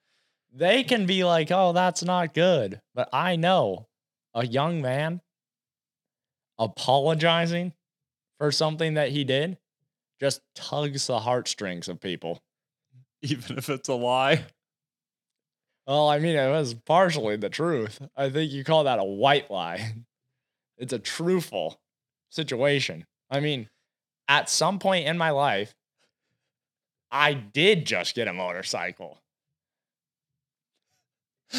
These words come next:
Speaker 2: I was wondering what the justification was gonna be.
Speaker 1: That was a good justification, wasn't it?
Speaker 2: No.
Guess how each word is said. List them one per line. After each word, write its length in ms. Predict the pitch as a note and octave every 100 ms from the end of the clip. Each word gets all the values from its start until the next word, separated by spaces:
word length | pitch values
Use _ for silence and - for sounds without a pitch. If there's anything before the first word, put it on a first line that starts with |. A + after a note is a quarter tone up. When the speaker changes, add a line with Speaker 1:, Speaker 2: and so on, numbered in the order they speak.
| -
Speaker 2:
I 100 | -
was 180 | E3+ F3+
wondering 360 | E3+ F#3 E3+ B2+
what 120 | A#2
the 80 | A2+
justification 960 | A2+ A2 - G#2 G#2+ - G#2+ G#2 A2
was 160 | G2+ G2
gonna 220 | G#2+ G2
be. 240 | G2 G2 G#2+ _
Speaker 1:
That 120 | D#3+ F#3+
was 100 | G3
a 40 |
good 200 | F#3+ G3+
justification, 800 | F#3+ G3+ F#3 E3+ F3 A3 C3 F2
wasn't 260 | G#2 C3+ F#3
it? 140 | G#3 _ _ _ _ _ _ _ _ _ _ _ _ _ _ _ _ _ _ _ _ _ _ _ _ _ _ _ _
Speaker 2:
No. 420 | F3+ F#3 F#3+ D#3+